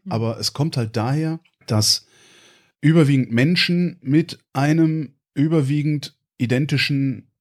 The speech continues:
Speaker 2: Mindset sich diese Berufe aussuchen. Also es gibt einen ganz bestimmten Menschenschlag, der wird halt Journalist.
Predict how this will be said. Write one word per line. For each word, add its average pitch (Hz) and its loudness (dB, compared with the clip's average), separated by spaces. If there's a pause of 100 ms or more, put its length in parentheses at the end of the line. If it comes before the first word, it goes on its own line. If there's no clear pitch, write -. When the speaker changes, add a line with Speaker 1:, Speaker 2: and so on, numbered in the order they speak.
Speaker 2:
Mindset 113 2 (180)
sich 113 -4
diese 131 0
Berufe 120 -4
aussuchen. 113 0 (400)
Also 135 0 (520)
es 139 0
gibt 190 -2
einen 143 0
ganz 156 2
bestimmten 139 0
Menschenschlag, 139 0
der 110 0
wird 131 2
halt 107 2
Journalist. 90 -4